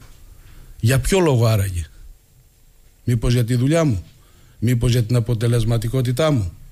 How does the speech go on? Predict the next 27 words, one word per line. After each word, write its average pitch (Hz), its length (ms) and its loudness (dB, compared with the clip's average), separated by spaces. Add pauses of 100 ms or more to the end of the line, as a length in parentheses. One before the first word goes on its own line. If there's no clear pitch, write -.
(2000)
Αυτό 120 320 0
έχω 127 220 2
να 98 140 2
πω. - 220 -12 (540)
Ότι 110 180 -2
ο - 20 0
καθένας 131 480 0
πρέπει 120 240 0
να 113 140 2
βάλει 123 200 2
το 120 140 -2
βιογραφικό 107 640 0
του, 135 200 -2 (320)
γιατί 113 320 0
ο 131 80 2
Δήμος 117 520 0 (360)
τι 185 120 -2
χρειάζεται; 101 520 0 (280)
Διοίκηση 156 500 0
χρειάζεται. 98 440 0 (920)
Έναν 139 300 2
άνθρωπο 160 320 0
να 135 80 2
τα 117 120 2
βάλει 131 240 2
όλα 120 200 2
κάτω, 120 440 -2